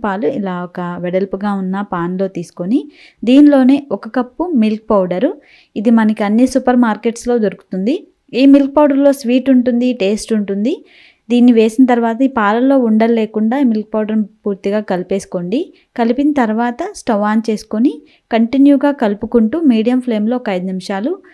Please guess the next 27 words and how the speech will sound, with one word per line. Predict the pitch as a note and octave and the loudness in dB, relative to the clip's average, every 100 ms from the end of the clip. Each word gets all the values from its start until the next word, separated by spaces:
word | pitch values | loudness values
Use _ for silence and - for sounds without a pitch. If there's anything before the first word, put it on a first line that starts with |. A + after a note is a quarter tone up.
| _ _ _ _ | _ _ _ _
మరిగించుకోవాలి. | G#3 G3+ A3+ A3 - G3 F3+ G3+ E4+ - _ A3 | -2 2 2 0 0 0 2 -2 -2 -6 _ -2
అంచులకి | A3+ C#4 C#4+ C#4 C#4 | 0 2 0 4 4
ఉన్న | A#3+ A3+ | 4 4
మీగడని | G#3+ G#3+ A#3+ A#3+ A3+ | 2 2 2 2 0
తీసి | G3+ - D#4 | -6 -6 -6
పాలలో | B3 G3+ G#3 A3 A3 | -4 -4 -4 -4 -4
కలుపుకుంటూ | F#3+ F#3 G#3 G3+ G#3+ G3 | -6 -6 -6 -4 -4 -4
ఉండండి. | F3 F3+ G3+ F4+ - _ _ _ _ | -6 -4 -4 -4 -8 _ _ _ _
దీనిలో | G#3 B3 C4+ A#3+ A#3 - - | 4 6 6 6 2 -2 -6
ఒక | A3 A3+ | -6 -2
పది | A3+ A#3 | 0 2
జీడిపప్పు, | A#3+ A#3 A#3+ B3 C#4 C4+ | 2 2 0 -2 -2 0
పది | G#3+ G#3 | 0 0
బాదం | G3 F#3+ G#3+ | 0 -2 -4
పప్పుని | G#3+ F#3+ A3 | -4 -2 -2
ఇలా | G#3 F#3+ | -2 -4
సన్నగా | F#3+ F3+ G3 A3 G#3+ | -4 -4 -4 -4 -2
క్రష్ | G3 F3+ | -4 -4
చేసుకొని | - G3+ - G3 B3 E4+ | -6 -6 -6 0 2 2
వేసుకోండి. | G#3+ F#3 - F3+ F3+ C#4 F#4+ _ | 0 -2 -8 -8 -4 -4 -4 _
అలాగే | F#3+ F#3 F#3+ G#3+ A#3 - G#3+ | -6 -6 -4 -2 -2 -2 -8
మంచి | G3 G3 | -6 -8
ఫ్లేవర్ | G#3+ F#3+ F3+ F#3 F#3+ | -2 -2 -2 -2 -6
కోసం | F#3 G3+ - | -6 -10 -8
ఇలాచీ | F3+ F3 F3 G3+ G3 | -8 -6 -8 -6 -2
పౌడర్, | F#3+ B3 G4+ _ _ _ _ | -2 -2 -8 _ _ _ _
అలాగే | G#3+ A3 B3 | -4 0 0